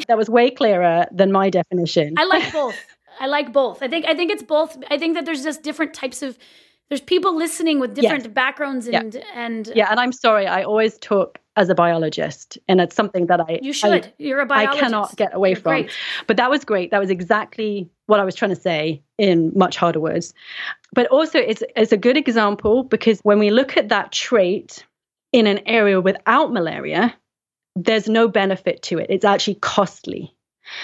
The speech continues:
Speaker 1: So that trait
Speaker 2: Mm-hmm.
Speaker 1: probably occurred in other populations around the world. But essentially, there was a negative selection when that happened because natural selection would favor its removal from the population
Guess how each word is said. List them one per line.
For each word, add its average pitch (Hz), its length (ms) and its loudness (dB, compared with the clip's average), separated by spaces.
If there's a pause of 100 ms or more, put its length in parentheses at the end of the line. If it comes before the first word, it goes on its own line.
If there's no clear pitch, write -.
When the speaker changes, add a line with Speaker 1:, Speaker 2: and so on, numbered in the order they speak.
(100)
Speaker 1:
So - 240 0
that 240 340 -2
trait 254 460 0
Speaker 2:
Mm-hmm. 233 140 -10
Speaker 1:
probably 220 760 -2 (380)
occurred 208 760 0 (320)
in 214 140 4
other 233 280 2
populations 170 840 -2
around 170 300 2
the 165 80 2
world. 160 540 0 (880)
But 202 200 2
essentially, 247 460 0
there 208 120 6
was 190 140 0
a 180 60 4
negative 196 640 2
selection - 600 -4
when 185 260 4
that 180 160 0
happened 170 640 -6 (320)
because 196 380 2
natural 214 340 2
selection 196 480 0
would 175 160 0
favor 208 460 0
its 202 200 -4
removal 180 540 4
from 165 180 0
the 165 80 2
population 160 720 0